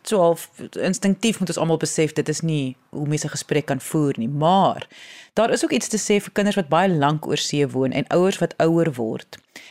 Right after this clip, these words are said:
en siektes en goed wat gebeur op 'n fisieke vlak. En baie ouers voel hulle wil nie hulle kinders bewus maak daarvan nie, want hulle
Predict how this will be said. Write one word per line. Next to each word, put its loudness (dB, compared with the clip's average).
en 2
siektes -4
en -2
goed -2
wat 0
gebeur -2
op -4
'n 0
fisieke -2
vlak. -10
En 2
baie 4
ouers 2
voel 2
hulle 4
wil 2
nie 4
hulle 2
kinders 0
bewus 2
maak 4
daarvan 0
nie, 4
want 0
hulle 2